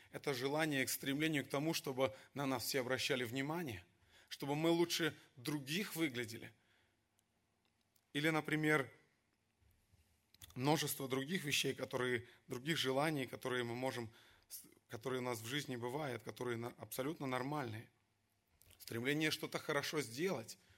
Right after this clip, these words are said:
может превратиться в желание быть лучше других, чтобы потом, может быть, не говорить, но думать у себя в сердце: «Я делаю то и то лучше, чем он.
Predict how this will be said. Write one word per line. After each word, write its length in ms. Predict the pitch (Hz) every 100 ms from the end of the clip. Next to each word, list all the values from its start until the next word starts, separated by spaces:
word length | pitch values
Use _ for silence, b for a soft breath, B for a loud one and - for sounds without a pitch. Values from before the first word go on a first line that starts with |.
| b
может 280 | 131 131 135 B B B B _
превратиться 680 | 143 139 139 175 170 - 151
в 80 | 113
желание 680 | 120 143 135 139 170 185 170 B B
быть 420 | 123 117 180 180
лучше 340 | 123 143 135 151
других, 440 | 143 180 202 120 - B B
чтобы 280 | - 151 143
потом, 480 | 151 165 175 175 B B B _ _ -
может 200 | 147 147
быть, 140 | 151
не 100 | 156
говорить, 360 | 135 170 220 175
но 100 | 175
думать 400 | 151 226 175 135
у 60 |
себя 440 | - 131 131 110 - -
в 80 | -
сердце: 480 | 151 170 - 180 B B B B _
«Я 220 | 127 135
делаю 420 | 113 147 156 139
то 240 | - 147 160
и 80 |
то 240 | 160 135 147
лучше, 400 | 117 131 190 208
чем 280 | 196 180
он. 140 | 135